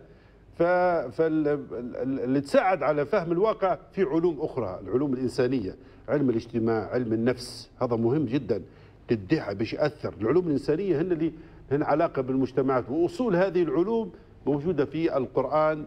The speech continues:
ال-، الكريم. يعني أنت لما تشوف الأحكام الشرعية العملية من أدلتها التفصيلية كلها عشرة في المية راه، عشرة في المية. أدلة الأحكام يعني ممكن أربعمية خمسمية حديث،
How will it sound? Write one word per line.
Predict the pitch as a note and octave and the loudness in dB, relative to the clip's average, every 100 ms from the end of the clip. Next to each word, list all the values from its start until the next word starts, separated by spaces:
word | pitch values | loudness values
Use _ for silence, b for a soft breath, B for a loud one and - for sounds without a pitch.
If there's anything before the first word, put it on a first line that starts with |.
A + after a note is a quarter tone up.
| - | -4
ال-، | B2+ B2 A#2 | -2 0 0
الكريم. | A2+ A2 C#3 B2+ - B B B - | 0 0 0 0 -4 B B B -2
يعني | D3 D3+ F3+ | 0 2 0
أنت | A3 E3+ | 0 0
لما | D#3+ C#3 | 0 -2
تشوف | - F#3 | -2 -2
الأحكام | C3 G#2 - F3 | 0 -2 -2 0
الشرعية | C#3 - B2 C#3+ A#2+ A2 B B B B - - | -2 -2 -2 0 0 -2 B B B B -10 -2
العملية | A#2+ A#2 D#3 D#3+ D3 C3+ B2 A#2+ - - - - - - - - - - | 2 4 4 2 0 0 0 0 -8 -20 -20 -20 -20 -20 -20 -20 -16 -2
من | C3 D3+ | 0 2
أدلتها | C#3 C#3 D#3+ - | 0 2 0 0
التفصيلية | B2 - A#2+ C3 C3+ C3 A#2+ B B | -2 -2 -4 -2 0 2 0 B B
كلها | - D4 A#3 | -4 0 2
عشرة | A3+ - A3+ | 0 0 -2
في | - | -2
المية | G#3+ G#3+ D3 A2 | -2 0 2 0
راه، | F#2+ - - - - - - - - | -4 -12 -20 -20 -20 -20 -20 -20 -4
عشرة | C3+ F#3 G3 | -2 0 0
في | D#3+ | 0
المية. | F#3 F3 C3 B2 B - | 0 2 0 -2 B -4
أدلة | D3+ A3 G3 E3+ | -2 -2 -4 -2
الأحكام | D3+ A#2 - D3+ D3+ - - - - | -4 -4 -2 -2 -2 -8 -20 -20 -6
يعني | - D3 D3 | -2 0 0
ممكن | E3+ F3 E3 | 0 0 0
أربعمية | D#3+ C3 D3 F#3 E3+ | -2 0 -2 0 -2
خمسمية | D#3+ C#3+ - F#3 | -2 -4 -2 -2
حديث، | - C#3+ B2 | 0 -2 -2